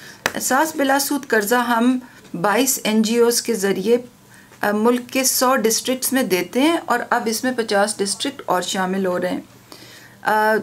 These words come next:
branches हैं जहाँ पे छोटे छोटे कर्जे दिए जाते हैं और ये बहुत ही, अ, ए-, बहुत ही मकबूल program है।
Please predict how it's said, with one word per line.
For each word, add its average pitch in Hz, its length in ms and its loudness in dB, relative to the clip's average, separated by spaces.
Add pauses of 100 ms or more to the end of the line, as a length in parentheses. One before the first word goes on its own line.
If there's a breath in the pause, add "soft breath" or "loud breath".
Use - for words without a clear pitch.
(180)
branches 202 600 0
हैं 277 220 4
जहाँ 226 360 0
पे 226 200 6
छोटे 220 320 -4
छोटे 226 360 0
कर्जे 196 400 0
दिए 185 280 -2
जाते 190 340 -2
हैं 277 60 2
और 277 80 0
ये 277 60 0
बहुत 226 400 -2
ही, 247 160 -4 (460 loud breath)
अ, 202 240 0 (120)
ए-, 202 200 0
बहुत 202 560 -2
ही 233 140 -2
मकबूल 214 420 0
program 165 560 0
है। - 140 -8